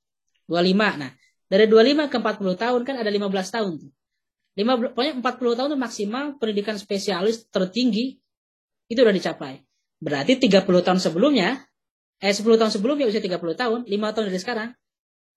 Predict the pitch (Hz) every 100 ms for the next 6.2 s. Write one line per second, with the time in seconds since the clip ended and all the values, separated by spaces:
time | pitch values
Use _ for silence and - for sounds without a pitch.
0 | 190 220 226 226 208 208 226 220 202 180
1 | 214 214 202 233 214 214 202 190 175 180
2 | - 180 165 156 240 185 190 185 175 180
3 | - 175 180 196 196 165 - - 175 -
4 | 170 180 160 156 156 147 147 - _ _
5 | _ - 175 208 262 - 196 214 196 151
6 | 170 269